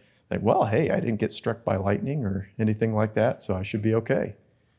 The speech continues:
But we know something follows us. And, and so that's why we want to focus on the right pathway and understand this concept as we continue in God's way. We can expect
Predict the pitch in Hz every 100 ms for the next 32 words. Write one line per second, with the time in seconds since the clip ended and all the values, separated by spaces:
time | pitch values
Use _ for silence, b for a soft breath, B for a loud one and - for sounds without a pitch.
0 | _ _ _ _ _ _ _ _ _ _
1 | _ _ _ _ _ _ _ 107 110 110
2 | - - _ _ _ _ _ _ _ -
3 | 104 98 98 - 117 101 90 - - 107
4 | 101 87 - - - - - 117 - b
5 | b b - 127 143 135 131 - 135 127
6 | 113 127 123 120 113 - 123 120 117 -
7 | 107 98 95 104 113 117 - - _ _
8 | _ - - 120 - 104 90 87 101 -
9 | _ _ _ - - 110 123 - 127 120
10 | 110 - - 117 127 - 101 - 92 98
11 | 120 117 98 - 139 143 104 95 92 -
12 | _ _ _ - 101 90 101 101 107 98
13 | 95 90 98 113 110 101 - - - 104
14 | 101 -